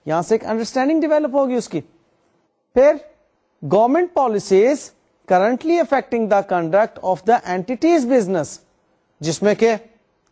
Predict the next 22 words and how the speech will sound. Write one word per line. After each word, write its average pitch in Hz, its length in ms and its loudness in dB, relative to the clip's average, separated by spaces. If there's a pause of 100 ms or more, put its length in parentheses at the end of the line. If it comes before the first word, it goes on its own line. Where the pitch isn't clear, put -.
مانیٹری 175 680 -2 (520)
including 185 560 0
foreign 165 300 0
ایکسچینج 208 360 -2
controls 233 440 0
کی 254 80 -6
باتیں 240 300 0
آ 247 80 0
جاتی 254 320 -4
ہیں، 277 80 -6 (760)
fiscal 247 500 0
پالیسیز 240 420 -2
کی 262 100 -6
بات 247 260 2
آ 247 80 2
جاتی 254 280 -4
ہیں۔ 294 140 -6 (1000)
اب 180 200 -2
یہ 190 120 0
بات 214 280 2
ہے 359 120 2 (100)
کہ 262 80 -10